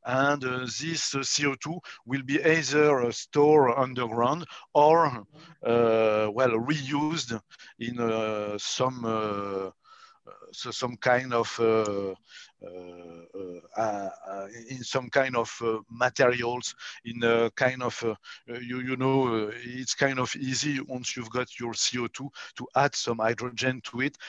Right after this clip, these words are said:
and then get back into the, the, the carbon cycle, I would say, with methanol and many other, uh, things, uh, like that. So altogether,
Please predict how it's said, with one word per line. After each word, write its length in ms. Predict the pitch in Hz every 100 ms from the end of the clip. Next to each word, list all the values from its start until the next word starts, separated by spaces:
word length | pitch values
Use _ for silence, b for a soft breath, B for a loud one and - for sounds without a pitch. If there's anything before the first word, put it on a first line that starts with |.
| B
and 180 | 123 127
then 280 | 117 139 127
get 280 | 113 135 117
back 360 | 123 131 - 214 B B
into 460 | 113 117 - 127 131
the, 440 | 110 120 120 117 107
the, 120 | 113
the 100 | 117 -
carbon 460 | 143 127 120 127
cycle, 580 | 123 123 117 - 123 123
I 160 | 104 117
would 220 | 110 104
say, 280 | - 117 117 B B B 101
with 160 | 101
methanol 680 | 113 113 117 98 98 107 101
and 120 | 117 104 _
many 420 | 110 120 123 127
other, 540 | 117 113 - 120 110 101 B B -
uh, 140 | 107 104
things, 420 | - 123 120 107
uh, 320 | 107 104 101
like 260 | 101 110 98
that. 280 | 98 85 - _ _ _ _ _ _ _ _ _ _ - B B
So 200 | 165 190
altogether, 920 | 220 220 - 170 160 143 180 220 196